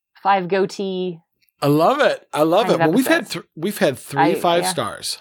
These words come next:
Speaker 2: I, I'm just, I'm keeping track.
Speaker 1: In a
Speaker 2: Not
Speaker 1: row?
Speaker 2: in a row. No, no, no, not in a row. Uh, we've had
Speaker 1: Oh,
Speaker 2: three.
Speaker 1: okay. Well, I know this one, Trouble with Tribbles, and
Speaker 2: Uh,
Speaker 1: what was the other
Speaker 2: Errand
Speaker 1: one?
Speaker 2: of Mercy.
Speaker 1: Errand of Mercy.
Speaker 2: Errand of Mercy, which is still,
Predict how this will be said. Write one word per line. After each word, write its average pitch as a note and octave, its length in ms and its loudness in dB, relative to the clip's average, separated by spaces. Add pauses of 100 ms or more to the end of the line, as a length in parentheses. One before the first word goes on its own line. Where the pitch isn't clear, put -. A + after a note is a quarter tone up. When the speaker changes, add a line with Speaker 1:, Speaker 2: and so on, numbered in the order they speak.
Speaker 2:
I, B2+ 180 0
I'm C#3 200 0
just, - 460 -6
I'm C#3+ 140 0
keeping G#3 340 2
track. D#3 480 -2 (380)
Speaker 1:
In G#3 140 0
a F#3+ 80 4
Speaker 2:
Not F3 160 6
Speaker 1:
row? F3+ 40 4
Speaker 2:
in F#3 60 4
a G#3+ 40 4
row. C3+ 260 0
No, D3+ 120 0
no, D#3 120 2
no, C#3 100 0
not C3 220 -6
in D3+ 40 -8
a D3 40 -2
row. B2 280 -2
Uh, C#3 260 -2
we've D3 160 0
had F#3 220 2
Speaker 1:
Oh, F3+ 60 2
Speaker 2:
three. F3 100 4
Speaker 1:
okay. D#3+ 220 -2 (420)
Well, A3 120 2
I A3+ 80 2
know A3+ 280 4
this C4+ 280 -2
one, C#4 240 0
Trouble B3+ 280 2
with B3 140 0
Tribbles, A3+ 480 -2
and G3 400 -4
Speaker 2:
Uh, D3 40 0
Speaker 1:
what D3 280 4
was D3+ 80 2
the - 60 -4
other D3+ 80 0
Speaker 2:
Errand D3 160 0
Speaker 1:
one? C#3 60 -2
Speaker 2:
of B2 40 -18
Mercy. D3+ 420 -4 (380)
Speaker 1:
Errand G3 240 0
of F3+ 80 -4
Mercy. F3+ 640 -4 (120)
Speaker 2:
Errand B2 200 0
of A2+ 80 -2
Mercy, B2+ 420 0 (1040)
which A2+ 180 -2
is G2 120 0
still, C#3 580 4